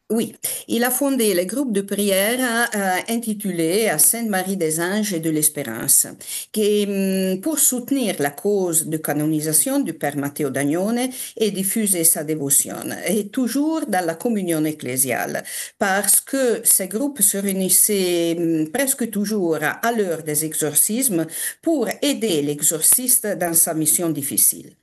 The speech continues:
et délicate. Et, hum, euh, ces groupes se réunissaient chaque semaine à l'église pour prier le rosaire, méditer les écrits du Père Matteo et prier pour les malades et les consacrés, demander des vocations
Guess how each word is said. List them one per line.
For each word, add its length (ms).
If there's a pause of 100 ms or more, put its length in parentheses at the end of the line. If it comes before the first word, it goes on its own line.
et 120
délicate. 600 (540)
Et, 300
hum, 760 (240)
euh, 120
ces 380
groupes 340
se 180
réunissaient 600
chaque 340
semaine 520 (460)
à 100
l'église 440
pour 240
prier 300
le 100
rosaire, 760
méditer 420
les 200
écrits 300
du 140
Père 240
Matteo 480 (360)
et 280
prier 500
pour 200
les 160
malades 580
et 80
les 140
consacrés, 640
demander 380
des 120
vocations 480